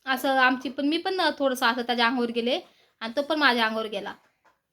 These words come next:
नाही का, असा माझ्या अंगावर आला. मी पण, अं, गे-, गेले, मी पण त्याला ढकल हे ते केलं.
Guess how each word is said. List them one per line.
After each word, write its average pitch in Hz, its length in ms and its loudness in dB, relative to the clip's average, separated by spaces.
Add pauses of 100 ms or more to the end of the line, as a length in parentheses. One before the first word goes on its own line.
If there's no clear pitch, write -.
(140)
नाही 320 160 -4
का, 302 80 4
असा 247 200 2
माझ्या 233 280 0
अंगावर 226 200 0
आला. 220 200 -2
मी 254 120 0
पण, 285 200 -2
अं, 262 200 0
गे-, 233 220 0
गेले, 220 280 -2
मी 233 120 -2
पण 254 220 -2
त्याला 226 200 -2
ढकल 233 260 -8
हे 240 60 -2
ते 214 120 -10
केलं. 226 300 -4